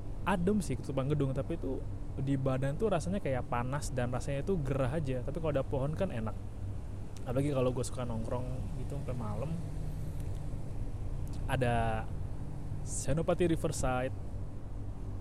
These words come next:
Eh, gua Solaria Riverside, Senopati. Senopati juga bisa sih, karena di Senopati juga gue.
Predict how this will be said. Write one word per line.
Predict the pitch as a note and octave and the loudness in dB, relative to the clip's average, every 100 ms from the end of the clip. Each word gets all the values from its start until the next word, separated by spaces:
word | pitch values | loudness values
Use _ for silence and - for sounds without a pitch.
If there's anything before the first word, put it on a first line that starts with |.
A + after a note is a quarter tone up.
| - | -4
Eh, | C3 C#3 C#3+ | -4 -2 2
gua | D#3+ C#3 | 2 2
Solaria | - C3 B2+ C3+ B2+ | 2 2 2 2 2
Riverside, | A#2+ C3 C#3 B2 - | 0 0 0 0 -4
Senopati. | - - A2+ G#2 | -4 -2 -2 -2
Senopati | - A#2 - B2 | -2 -2 -2 0
juga | C#3 A#2 | 0 0
bisa | A#2+ C3+ | 0 0
sih, | A#2 | 0
karena | G#2 A#2 A2 | -2 -2 -2
di | A2+ | 0
Senopati | A2 A2 A2+ A2 | 0 0 0 0
juga | A#2+ A#2+ B2 | -2 0 0
gue. | B2+ | 0